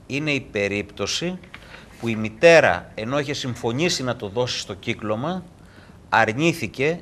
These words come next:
γιατί επικράτησε το μητρικό αίσθηκτο και από εκεί ξυλώθηκε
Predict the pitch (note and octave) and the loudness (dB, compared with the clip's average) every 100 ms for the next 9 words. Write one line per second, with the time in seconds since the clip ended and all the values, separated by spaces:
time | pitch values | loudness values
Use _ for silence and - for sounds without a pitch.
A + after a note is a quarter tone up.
0 | - G#2+ G#2+ B2+ A2+ - C3+ D3+ - B2 | -8 -6 -4 -4 -4 2 4 4 0 -6
1 | A2 G#2 G2+ - A#2 G#2+ - B2 F3 - | -6 -8 -6 0 0 0 -4 -10 -6 -4
2 | A2+ A2+ F#3 - - B2 C#3 D3+ C#3 B2+ | -4 -6 -8 -6 -4 2 4 4 0 -4
3 | F#3+ | -4